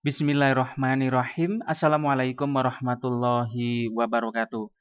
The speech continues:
Rekan setia Radio Melayu Suara Republik Islam Iran dimanapun saja Anda berada, selamat berjumpa kembali dengan saya Rohanianto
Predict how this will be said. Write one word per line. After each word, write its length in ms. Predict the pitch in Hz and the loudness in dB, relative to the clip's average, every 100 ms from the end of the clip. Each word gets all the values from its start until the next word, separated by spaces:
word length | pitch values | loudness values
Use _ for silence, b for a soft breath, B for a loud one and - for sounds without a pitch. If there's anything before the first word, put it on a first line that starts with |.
| _ - | _ -6
Rekan 400 | 110 120 120 120 | -2 -2 -2 -4
setia 240 | 120 123 143 | -4 -2 0
Radio 320 | 139 120 123 | 0 -2 -4
Melayu 320 | 117 117 123 | -2 -2 -4
Suara 320 | 139 120 117 | -6 -2 0
Republik 480 | 113 117 117 110 113 | 0 -4 -6 -8 -10
Islam 320 | - 120 117 | -6 -4 -4
Iran 240 | 139 120 139 | -2 -2 -4
dimanapun 560 | 120 113 113 120 117 | -4 -4 -6 -6 -10
saja 320 | 113 117 117 | -8 -8 -6
Anda 240 | 113 113 110 | -4 -2 -4
berada, 480 | 110 120 110 127 220 b b b _ | -2 -2 0 -2 -4 b b b _
selamat 480 | 113 113 113 113 | 0 2 2 -2
berjumpa 400 | 120 113 117 117 | -4 -6 -2 -2
kembali 320 | 117 117 117 117 | -2 -2 -2 -2
dengan 240 | 117 117 | -4 -4
saya 320 | 117 113 113 | -2 0 2
Rohanianto 560 | 113 113 113 110 107 | 0 -2 -2 -2 -2